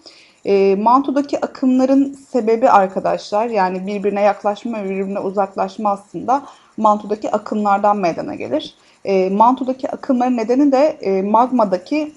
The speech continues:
e, radyoaktif maddelerin parçalanmasıyla, e, yüksek miktarda ısı enerjisi ortaya çıkar. E, ve bu enerjide, bu enerjinin etkisiyle de ısınan magma, e, dikey yönde yö-, yükselir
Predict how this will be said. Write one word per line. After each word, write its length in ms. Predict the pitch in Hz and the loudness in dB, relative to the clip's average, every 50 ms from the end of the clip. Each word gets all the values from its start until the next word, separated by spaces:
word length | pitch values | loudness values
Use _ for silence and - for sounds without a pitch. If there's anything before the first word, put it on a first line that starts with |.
| _ - | _ -6
e, 260 | 180 180 185 185 180 | -4 -2 -2 2 4
radyoaktif 640 | 202 196 196 196 208 226 214 220 220 - 262 - - | 6 6 6 4 4 2 2 0 -2 -10 -18 -14 -8
maddelerin 680 | 226 196 190 190 - - 185 190 196 262 311 285 294 - | -2 -2 -2 -2 -4 -8 -8 -6 -2 0 0 0 0 -2
parçalanmasıyla, 1080 | - 233 208 208 208 240 208 208 202 202 208 214 214 214 - 269 233 190 202 254 311 311 - - _ _ _ _ _ - | 0 0 2 2 0 -2 -2 -2 -2 0 -2 -4 -6 -4 -4 -4 0 2 2 2 2 0 -4 -14 _ _ _ _ _ -2
e, 80 | 190 190 | 2 4
yüksek 680 | 190 190 185 185 196 202 214 214 - - 220 - - | 4 4 4 2 2 -2 -4 -6 -4 -4 -4 -2 -2
miktarda 500 | 254 226 - - - 202 214 254 320 - - - 254 | -6 -8 -8 -2 0 0 2 2 0 -4 -4 -8 -10
ısı 200 | - - - 285 | -6 0 0 0
enerjisi 460 | 240 214 190 180 170 175 175 - 170 | 2 2 0 0 0 -2 -2 -4 -2
ortaya 380 | 165 170 165 - 175 - - | -2 -2 -4 -6 -8 -8 -8
çıkar. 340 | - - - - 233 285 302 - - - - - _ _ _ | -12 -10 -4 -2 -2 -2 -2 -6 -12 -20 -20 -20 _ _ _
E, 240 | 196 196 190 190 190 | -2 -2 0 0 0
ve 180 | 226 233 233 240 | -2 -2 -2 -4
bu 140 | - - | -4 0
enerjide, 760 | 277 262 254 254 247 240 240 214 202 202 220 269 311 302 - - - | 2 2 4 4 2 2 0 -4 -4 0 0 0 0 0 -2 -6 -8
bu 200 | 196 202 254 214 | -4 -2 0 0
enerjinin 400 | 220 214 208 202 202 196 202 185 | 0 0 0 0 0 -2 -4 -6
etkisiyle 640 | 202 196 - - - - - 254 233 220 190 185 196 | -8 -8 -12 -20 -20 -12 -10 -6 -2 -2 -2 0 0
de 180 | 233 302 330 339 277 - - | 0 0 0 -2 -4 -6 -8
ısınan 400 | 233 220 - - 226 214 190 185 | -8 -8 -6 -4 -2 0 0 0
magma, 540 | 190 208 220 226 208 190 185 226 294 349 349 - - - - - _ _ - | 2 2 2 2 2 0 0 0 2 2 0 -4 -12 -20 -20 -20 _ _ -4
e, 260 | - 185 185 190 190 202 | -2 0 0 0 -2 -4
dikey 320 | 208 - - 302 285 285 | -8 -4 0 2 2 4
yönde 280 | 240 208 185 208 247 294 | 2 2 -2 -2 0 0
yö-, 340 | 294 262 208 - - - | 2 2 0 0 -2 -8
yükselir 680 | 214 214 - - - - 214 185 202 277 330 - - - | -10 -10 -10 -10 -6 -4 -4 0 0 -2 -2 -2 -8 -12